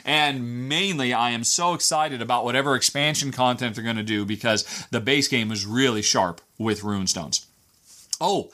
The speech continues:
this is very, very cool. Next up, we've got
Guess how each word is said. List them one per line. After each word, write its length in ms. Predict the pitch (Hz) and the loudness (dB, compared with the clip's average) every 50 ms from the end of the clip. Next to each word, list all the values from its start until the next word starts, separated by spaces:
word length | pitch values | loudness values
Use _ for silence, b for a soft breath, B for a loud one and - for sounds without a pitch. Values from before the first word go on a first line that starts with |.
| B B B B B B | B B B B B B
this 200 | 120 143 151 - | -2 0 0 2
is 120 | 143 131 101 | 2 0 -2
very, 560 | 98 87 85 123 147 147 139 123 98 92 95 | -2 -4 -2 2 4 4 4 4 2 0 -4
very 440 | 90 90 101 135 151 165 160 147 143 | -6 -2 0 2 4 4 4 4 2
cool. 260 | - 127 107 98 98 | 0 -2 -4 -4 -4
Next 340 | 101 117 143 - - - - | -2 0 0 2 2 2 2
up, 220 | 123 113 107 - | 2 2 2 0
we've 240 | 120 127 135 135 127 | 0 2 2 2 2
got 340 | 131 117 107 101 90 - | 2 4 4 4 2 -2